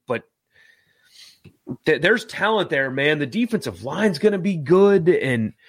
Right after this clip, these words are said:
again, it's not like Brian Harson's some bumbling moron on the sidelines. He ran a successful program at Boise State. He has shown you that he can be a good, uh, head coach. So again,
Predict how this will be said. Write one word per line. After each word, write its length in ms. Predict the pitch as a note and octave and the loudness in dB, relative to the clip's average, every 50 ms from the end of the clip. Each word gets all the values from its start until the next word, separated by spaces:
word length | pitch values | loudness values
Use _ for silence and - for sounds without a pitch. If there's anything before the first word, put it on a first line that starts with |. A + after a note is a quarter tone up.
| - - - - | -20 -20 -6 -2
again, 500 | - D3 B2 B2+ C#3 B2 G#2+ G2 F#2+ F#2 - _ _ _ - | -2 0 2 2 2 2 2 -2 -4 -10 -14 _ _ _ -2
it's 240 | D3+ D3 - - | -2 -2 0 0
not 180 | F3 F3 E3+ - | 0 0 2 2
like 240 | D#3+ E3 D#3 B2+ A2+ | 0 0 0 -2 -2
Brian 300 | C#3 C#3 C#3 C#3 C3+ B2 | -2 0 0 0 0 -2
Harson's 520 | A2 A#2+ A#2+ A2+ - - B2 A#2 A2 G#2 | 0 0 0 0 -2 -6 -8 -8 -8 -6
some 220 | - B2+ A#2 A2 G2+ | -4 -2 -2 -2 0
bumbling 540 | - A2+ A2+ A#2 A2 A2+ A2+ A2 G#2 G2 | 0 0 0 0 -2 -2 -2 -2 -2 -4
moron 340 | G#2 G#2 G#2+ G#2+ G#2 G2+ G2+ | -4 -2 0 0 0 0 0
on 120 | G2+ F#2+ F#2+ | -2 -2 -4
the 80 | F#2+ | -6
sidelines. 580 | - - - G2+ F#2+ F2+ D#2+ E2+ D#2+ E2 - - | -4 -4 -2 -2 -2 -4 -6 -8 -12 -12 -10 -6
He 100 | C3 C3 | -4 -4
ran 340 | A2+ A2 C#3 D3 D3+ D#3 D3 | 0 2 2 2 2 2 0
a 60 | C3 | -2
successful 720 | - - A#2 A2 - - - B2 G2+ - - - A2+ G2+ | -4 -6 -12 -14 -10 -6 -4 -4 -4 -4 -4 -4 -4 -4
program 480 | - - A#2 G#2+ G2 F#2+ G2 G2 G2 | -2 -2 -2 -2 -2 -2 -4 -6 -6
at 120 | F#2+ D#2 F#2+ | -8 -8 -8
Boise 360 | G2 G2 F#2+ F#2+ E2+ F#2 F#2 | -6 -6 -6 -6 -6 -6 -8
State. 400 | - - - F#2 F2+ D#2 - - _ _ _ _ _ | -8 -8 -6 -6 -6 -6 -6 -10 _ _ _ _ _
He 220 | - - D#3 D3 B2 | -2 0 2 2 2
has 260 | A2+ D#3 D#3+ D3+ - | 2 0 0 0 -2
shown 400 | - - - C3 A2+ G#2+ G2+ F#2 | -4 -4 -2 -2 -2 -2 -4 -6
you 220 | E2+ D#2 C#2+ - _ _ _ _ _ _ _ | -8 -10 -12 -14 _ _ _ _ _ _ _
that 140 | A#2 A2 G#2+ | -2 -2 0
he 180 | A2 B2+ B2 | 2 0 0
can 220 | A2+ - B2 G#2+ F#2+ | 0 0 -4 -2 0
be 180 | A#2 A2 G#2+ | 0 2 2
a 140 | G#2 G2+ G2 | 2 0 -2
good, 420 | F#2 F#2 G#2+ G#2 G2+ F#2+ E2+ F2+ - _ _ _ _ _ _ _ _ _ - | -2 -2 -2 -2 -2 -4 -6 -10 -16 _ _ _ _ _ _ _ _ _ -10
uh, 160 | - - - | -6 -2 0
head 300 | A#2 A2+ A#2+ A2 G2 - | 0 0 0 -2 -4 -6
coach. 460 | A#2+ G#2+ F#2 - - - - - - _ - | -8 -8 -8 -8 -12 -14 -18 -20 -20 _ -8
So 500 | - - C3 A2+ A2 A2 G2+ - - - - | -2 0 2 4 4 4 2 0 -4 -8 -8
again, 480 | B2 G#2+ G#2 C3+ A2+ F#2 E2 - - | -6 -2 0 0 0 0 -2 -8 -14